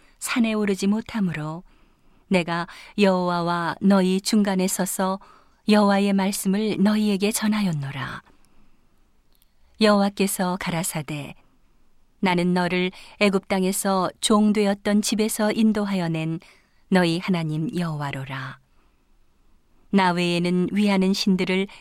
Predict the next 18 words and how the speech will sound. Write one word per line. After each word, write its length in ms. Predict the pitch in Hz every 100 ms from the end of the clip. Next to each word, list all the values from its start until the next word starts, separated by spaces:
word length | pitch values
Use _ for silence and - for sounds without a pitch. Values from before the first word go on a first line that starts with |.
| -
내게 360 | 208 208 202 202
있게 340 | 202 - 190
말지니라." 920 | 196 190 202 151 139 139 131 135 - - _ _ - _ _ _ _ _ _ _ _ _ -
너는 520 | 190 180 175 175 -
자기를 400 | - 214 196 196
위하여 320 | 190 190 190 196
새긴 440 | - 202 208 208
우상을 480 | 226 220 - 214 208
만들지 460 | 208 214 202 190 170
말고, 580 | 151 143 143 143 135 - _ _ _ _ _ _ _
위로 520 | 208 208 196 190 190 -
하늘에 360 | - 226 214
있는 220 | 202 180 160
것이나 600 | 165 - - 156 156 160 - _ _ _ _ _
아래로 500 | 190 180 170 175 170 -
땅에 260 | 202 190 185
있는 260 | 175 175
것이나 580 | 170 - - 170 175 190